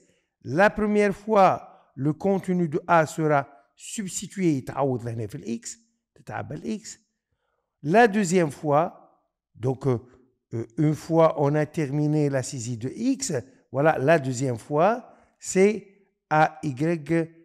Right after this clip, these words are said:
d'être remplacé. D'accord ? Donc, en remplissant A, le contenu de A, grâce à un passage par adresse, voilà,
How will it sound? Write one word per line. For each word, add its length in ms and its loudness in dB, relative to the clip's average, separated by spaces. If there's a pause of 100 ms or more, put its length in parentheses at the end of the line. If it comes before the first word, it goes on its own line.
(200)
d'être 400 -6
remplacé. 760 -6 (240)
D'accord ? 360 -4 (220)
Donc, 200 -8 (140)
en 160 2
remplissant 680 -4 (460)
A, 560 2
le 160 -2
contenu 500 -2
de 180 -4
A, 540 0
grâce 380 0
à 200 0
un 60 0
passage 480 -4
par 220 -6
adresse, 500 -4 (500)
voilà, 460 -2